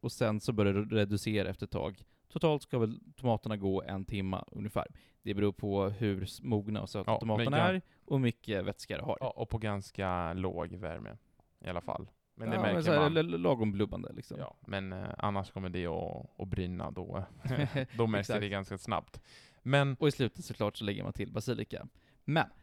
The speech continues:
Speaker 1: det som är ändå centrala med den här rätten, det är ju den friterade äggplantan.
Speaker 2: Precis. Ehm, för att, eh, jag vet, Nino, att det finns, eh, olika, eh, varianter. Eh, för man kan,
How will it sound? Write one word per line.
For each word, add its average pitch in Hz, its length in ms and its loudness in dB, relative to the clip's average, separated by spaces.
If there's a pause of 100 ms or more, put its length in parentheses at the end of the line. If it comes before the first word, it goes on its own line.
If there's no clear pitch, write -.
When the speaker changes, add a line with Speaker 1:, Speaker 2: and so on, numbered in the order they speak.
Speaker 1:
det 135 220 0
som 131 140 -2
är 107 120 0
ändå 98 240 -4
centrala 101 640 -2
med 95 120 -4
den 95 80 -6
här 98 120 -2
rätten, 95 400 -6
det 104 60 -2
är 104 120 4
ju 98 280 -2
den 98 120 -4
friterade 101 640 -2
äggplantan. 107 560 0 (460)
Speaker 2:
Precis. 143 600 0
Ehm, 147 320 0 (220)
för - 200 0
att, - 360 0
eh, 147 320 -6
jag 160 160 4
vet, 226 320 -4
Nino, 127 360 2
att 117 80 -6
det 143 80 -4
finns, 117 420 -6
eh, 107 240 -6
olika, 98 920 -6 (100)
eh, 101 260 -6
varianter. 120 920 -6 (140)
Eh, 104 340 -4
för 104 420 0
man 160 260 -4
kan, 117 400 -4